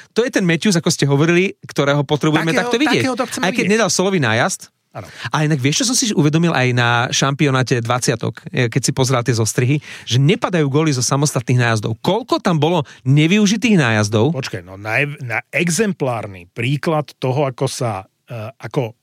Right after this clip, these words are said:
Speaker 2: hazardovali Švédi s účasťou vo finále, je, keď sa hralo predĺženie traja na troch
Speaker 1: No.
Speaker 2: proti Fínom.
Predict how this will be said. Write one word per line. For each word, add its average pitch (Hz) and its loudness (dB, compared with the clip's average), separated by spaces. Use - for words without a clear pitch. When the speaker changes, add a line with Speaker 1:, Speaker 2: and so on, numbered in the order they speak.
Speaker 2:
hazardovali 143 -2
Švédi 135 -4
s - -18
účasťou 131 -2
vo 127 -2
finále, 107 -6
je, 139 -4
keď 156 -4
sa 127 -8
hralo 127 -2
predĺženie 147 -2
traja 135 -4
na 135 -2
troch 131 2
Speaker 1:
No. 147 2
Speaker 2:
proti 131 -6
Fínom. 123 -8